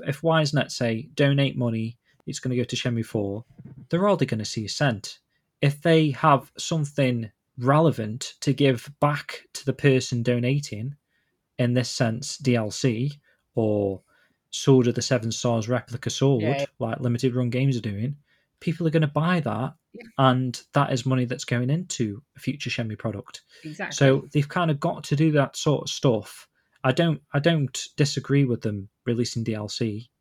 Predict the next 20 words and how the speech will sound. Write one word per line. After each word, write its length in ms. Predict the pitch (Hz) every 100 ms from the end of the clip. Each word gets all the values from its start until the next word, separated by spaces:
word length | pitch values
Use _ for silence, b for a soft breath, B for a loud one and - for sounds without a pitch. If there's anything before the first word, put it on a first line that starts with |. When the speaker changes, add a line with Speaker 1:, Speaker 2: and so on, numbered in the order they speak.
| _ _ _ _ _
Speaker 1:
because, 680 | 117 - 117 107 - - - _ _ _ -
and 120 | 156
they 60 | 185
didn't 200 | 202 143
do, 180 | 139 -
they 100 | 165
didn't 240 | 185 127
milk 320 | 117 127 120
it. 140 | 120 139
They 60 |
didn't 220 | 123 131 127
have, 140 | 117
like, 500 | 113 110 104 - - b b b -
they 60 |
could 140 | 135 147
have 80 | 120
milked 320 | 127 - -
it 120 | 120
and 80 | 117
have 160 | 113